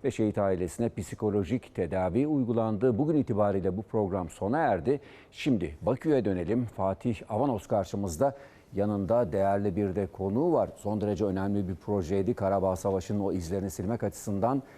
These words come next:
hangi aşamalardan geçildi?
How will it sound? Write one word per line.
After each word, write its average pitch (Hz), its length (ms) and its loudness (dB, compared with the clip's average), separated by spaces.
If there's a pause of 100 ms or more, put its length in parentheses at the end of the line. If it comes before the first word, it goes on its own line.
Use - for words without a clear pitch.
(360)
hangi 131 680 2
aşamalardan 107 760 2
geçildi? 101 680 0